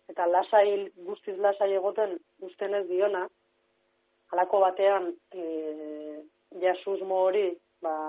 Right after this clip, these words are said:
handitu egingo da, eta, eta arrazoi batzungatik, ba, erabakiko dute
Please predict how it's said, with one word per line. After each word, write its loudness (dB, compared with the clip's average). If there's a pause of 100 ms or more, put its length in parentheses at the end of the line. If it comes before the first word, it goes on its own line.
(520)
handitu -4
egingo 0
da, 4
eta, -2
eta -4
arrazoi -6
batzungatik, -4
ba, -14
erabakiko 0
dute -2